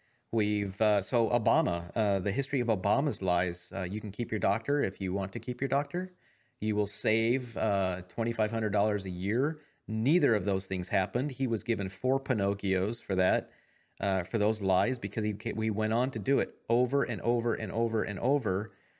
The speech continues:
uh, that year. Uh, you look at Biden's lies, all of the lies that he's given about bringing the country together, about, um, energy, about it's Putin's, uh, gas hikes. It's,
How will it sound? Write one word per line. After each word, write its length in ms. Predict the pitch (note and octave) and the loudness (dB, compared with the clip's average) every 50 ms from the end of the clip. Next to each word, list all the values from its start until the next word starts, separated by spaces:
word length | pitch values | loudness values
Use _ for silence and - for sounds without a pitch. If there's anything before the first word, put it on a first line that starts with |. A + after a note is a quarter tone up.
| _ _ _ _ - | _ _ _ _ -2
uh, 380 | G#2 G2 G2 G2 F#2+ F#2 F2+ - - | 2 2 2 2 2 0 0 -2 -4
that 360 | G#2+ G2+ A2 A2+ A#2 - G#2+ | -2 2 4 4 4 2 0
year. 560 | G2+ A2+ C3 C3+ A2+ F#2+ E2+ F#2+ B2 C3 C3 - _ _ _ _ _ _ _ _ _ | -2 0 2 2 2 2 0 -2 -4 -6 -10 -16 _ _ _ _ _ _ _ _ _
Uh, 320 | - G2+ G2+ G2 F#2+ G2 G2 | -2 0 0 2 2 0 0
you 140 | G#2 A2 A2+ | 0 2 0
look 160 | A#2 A#2+ - | 2 2 0
at 160 | B2+ G#2+ G2+ | -2 0 2
Biden's 460 | A2 G#2 B2+ F3+ F#3+ G#3+ F3 G#2 F2+ | 4 4 4 4 2 0 -2 -2 -2
lies, 480 | F#2+ F2+ E2+ D#2 D2 - - - - - - | 0 0 0 0 0 -2 -6 -10 -14 -6 -2
all 220 | A2 A2 A#2+ B2+ | 0 2 2 2
of 80 | A#2 G#2+ | 2 0
the 80 | A#2 | 0
lies 320 | G#2+ G#2 A2 A#2 A#2+ A#2 - | 2 2 4 2 2 0 -2
that 120 | G#2+ G#2 | -6 -4
he's 200 | B2 E3 F#3+ - | -2 -2 -2 -2
given 300 | - - G#2+ F#2 G2 G2 | -2 -2 -2 -2 -2 -2
about 440 | F#2 F2 G#2 G#2 G#2 G2+ F#2+ - - G#2 | 0 2 4 4 4 2 0 -4 -10 -8
bringing 340 | G2 G#2 A2 A#2 B2 B2 A#2 | -4 -2 0 0 0 -2 -2
the 80 | A2+ A2+ | -4 -4
country 340 | - C3 C3 C3+ - - G#2+ | -2 -4 -4 -4 -4 -4 -4
together, 560 | G2+ F#2 G2 G2 F#2+ F2 F2 E2 E2 E2+ - - | -2 0 0 0 0 0 -2 -4 -6 -6 -6 -4
about, 560 | G#2+ G2+ G2 G2+ G2 G2+ G2+ F#2+ - - - _ _ _ _ _ _ _ _ _ _ _ - | -4 0 0 2 2 2 2 0 -2 -4 -10 _ _ _ _ _ _ _ _ _ _ _ -2
um, 800 | G#2 G2+ G2 G2+ G2 F#2+ F#2+ F2+ F2+ F2+ F2+ F2 F2+ F2 E2+ F2 _ _ _ _ _ _ _ _ _ _ _ _ _ _ _ _ _ _ - - _ - | 0 2 2 2 2 2 0 0 -2 -4 -6 -6 -8 -8 -10 -12 _ _ _ _ _ _ _ _ _ _ _ _ _ _ _ _ _ _ -14 -14 _ 0
energy, 640 | A#2+ C3+ D3+ D#3 D3 A#2+ G#2 - G2 G2+ F#2+ E2+ E2+ | 2 4 4 4 2 2 -2 -4 -6 -8 -6 -6 -6
about 380 | F#2 E2+ G#2 G#2 G2+ F#2 - - | -4 0 2 2 2 2 0 -2
it's 180 | G#2+ F#2 - - | -4 -4 -4 -8
Putin's, 640 | - - F3+ G#3 - - A2+ G2+ F2 F2+ - - - | -4 -2 -2 -2 0 -2 -4 -6 -6 -8 -10 -4 0
uh, 260 | G#2 G2 F#2 F2+ F2+ F2 | 2 2 2 2 0 0
gas 400 | - G#2+ G2+ G2 F#2 - - - | 2 2 4 4 2 0 -4 -8
hikes. 480 | - G2+ G2 F2+ F2+ F2+ F2 - - | -4 0 2 2 2 0 -2 -6 -8
It's, 240 | G2+ E2+ - - - | -10 -10 -10 -12 -20